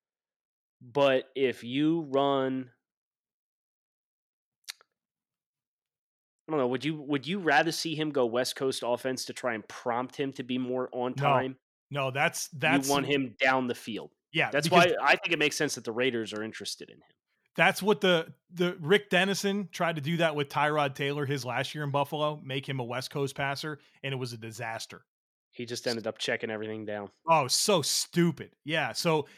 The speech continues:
Speaker 2: and my comp for Jalen Hurts is Tyrod Taylor.
Speaker 1: I
Speaker 2: And
Speaker 1: like
Speaker 2: it's
Speaker 1: that. I stole
Speaker 2: I
Speaker 1: that one, to be honest
Speaker 2: Did
Speaker 1: with
Speaker 2: you?
Speaker 1: you.
Speaker 2: It's good. It's my, one of my best comps I've had this year because of their similar strengths and weaknesses, and where, like,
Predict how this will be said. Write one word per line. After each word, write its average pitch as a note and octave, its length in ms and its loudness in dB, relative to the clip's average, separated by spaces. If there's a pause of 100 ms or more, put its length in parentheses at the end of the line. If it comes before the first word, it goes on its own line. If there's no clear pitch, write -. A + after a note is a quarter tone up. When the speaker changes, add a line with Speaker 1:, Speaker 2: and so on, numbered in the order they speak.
Speaker 2:
and E3+ 120 4
my G#3 140 10
comp G#3 380 2
for E3+ 340 0
Jalen C#3+ 300 -2
Hurts C3+ 240 -4
is A#2+ 80 -12
Tyrod A#2+ 420 -4
Taylor. G2 240 -12 (460)
Speaker 1:
I B2+ 80 2
Speaker 2:
And B2+ 80 0
Speaker 1:
like C3 160 4
Speaker 2:
it's D#3 60 -4
Speaker 1:
that. G#2+ 100 0
I G#2 100 0
stole A#2+ 260 -2
Speaker 2:
I C3 100 4
Speaker 1:
that G2+ 120 -4
one, F#2 140 -8
to F2 80 -12
be G2 100 -8
honest F#2+ 160 -6
Speaker 2:
Did E3 120 4
Speaker 1:
with C3 60 -2
Speaker 2:
you? E3+ 100 4
Speaker 1:
you. D3+ 40 2
Speaker 2:
It's C#3 140 -6
good. D#3 180 0
It's D3 160 -4
my, E3+ 240 2
one D#3+ 140 -2
of - 20 -2
my D3 80 2
best C#3+ 220 0
comps C#3 260 -4
I've A2+ 80 -10
had C3 220 -4
this A#2 180 -12
year A2 160 -12 (240)
because F#3+ 320 2
of D#3 260 4
their F3+ 140 0
similar G3 400 2
strengths F3 300 -2
and C#3+ 80 -4
weaknesses, D3+ 500 -4
and C3+ 180 -4
where, C3+ 160 0
like, C3+ 300 0